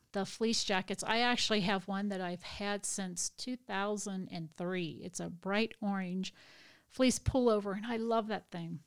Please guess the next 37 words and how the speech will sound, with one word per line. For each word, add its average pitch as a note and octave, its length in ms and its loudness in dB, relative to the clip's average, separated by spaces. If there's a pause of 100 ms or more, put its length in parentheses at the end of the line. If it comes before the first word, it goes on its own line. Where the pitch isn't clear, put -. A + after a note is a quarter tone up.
(120)
The C4 100 6
next C#4+ 300 6
layer B3+ 260 8
is A3+ 140 4
the G#3+ 220 0
outer G#3+ 420 4
shell. F#3 640 2 (260)
I A#3+ 260 6
wear A#3+ 300 8
a G#3+ 100 8
very A3+ 500 4 (160)
thin G#3+ 400 2
nylon G3 600 0
jacket F#3+ 600 0
that - 220 -6
zips F#3 280 -4
up F3 220 -6
the F3 80 -12
front. - 540 -8 (380)
And G3+ 600 2 (120)
it's G#3+ 240 -2
extremely B3 640 4
thin G#3 500 2
and F#3+ 260 -4
lightweight. G3 840 2 (140)
When G#3 280 2
you G3+ 540 2
take G#3+ 260 0
it G#3 80 4
off G#3 380 6
and F#3 120 0
you F#3 80 -2
put G#3+ 180 0
it G3 40 0
in E3+ 60 -2
your G3 120 -2
backpack, F#3+ 800 -2